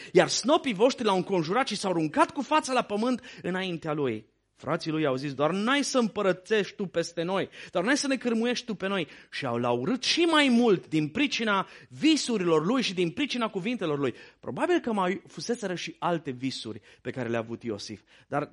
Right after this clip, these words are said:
două dintre ele ne sunt date aici. Unul dintre ele, ăsta cu snopii, cel de-al doilea, și mai și. Spune el:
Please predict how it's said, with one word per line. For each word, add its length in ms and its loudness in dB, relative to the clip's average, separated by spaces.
două 240 6
dintre 340 -2
ele 160 2
ne 80 -2
sunt 300 -6
date 360 -6
aici. 300 -6
Unul 220 -6
dintre 280 -4
ele, 220 2
ăsta 200 -8
cu 100 -14
snopii, 560 -6
cel 200 -2
de-al 180 2
doilea, 500 2
și 260 -6
mai 220 0
și. 340 -8
Spune 340 -6
el: 260 0